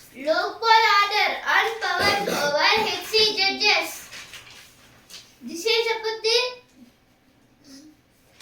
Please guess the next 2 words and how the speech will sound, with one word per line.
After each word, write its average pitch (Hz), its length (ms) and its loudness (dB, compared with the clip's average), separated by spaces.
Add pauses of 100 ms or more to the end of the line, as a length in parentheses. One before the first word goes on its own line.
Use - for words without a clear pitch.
(280)
Lokpal, 349 680 0 (1800)
Rekha 330 380 4